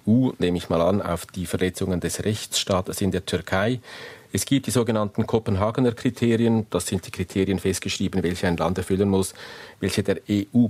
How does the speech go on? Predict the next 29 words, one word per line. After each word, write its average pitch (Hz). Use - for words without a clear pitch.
beitreten 101
möchte. 123
Und 107
ich 101
zitiere, 151
„Als -
Voraussetzung 117
für 107
die 104
Mitgliedschaft 113
muss 104
der 98
Beitrittskandidat 90
eine 90
institutionelle 92
Stabilität 90
als 87
Garantie 87
für -
demokratische 113
und 104
rechtsstaatliche 98
Ordnung, 127
für 110
die 95
Wahrung 92
der 92
Menschenrechte 92
sowie 92